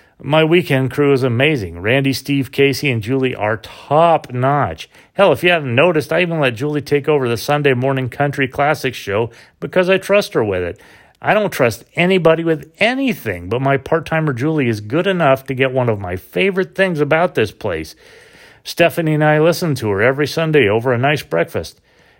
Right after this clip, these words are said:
Now, you officially fired Stephanie for not meeting quotas, but we know th-, both know you've kept other salespeople who didn't put up numbers as good as hers,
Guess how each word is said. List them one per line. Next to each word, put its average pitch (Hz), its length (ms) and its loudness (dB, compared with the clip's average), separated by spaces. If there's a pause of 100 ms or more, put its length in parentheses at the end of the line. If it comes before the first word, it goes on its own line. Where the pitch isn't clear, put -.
(100)
Now, 113 140 -2
you 139 200 2
officially 123 560 0
fired 156 480 0
Stephanie 104 560 -4
for 98 260 -6
not 104 280 -2
meeting 107 340 -6
quotas, 120 380 0
but 151 140 -2
we 147 180 -2
know 131 180 0
th-, - 160 -10 (400)
both 156 300 4
know 120 180 4
you've 110 280 0
kept 117 260 0
other 113 220 0
salespeople 107 600 -2
who 107 80 -2
didn't 104 260 -6
put 117 180 0
up 101 100 -2
numbers 101 340 -4
as 95 120 -8
good 104 180 -2
as 95 140 -6
hers, 117 240 -2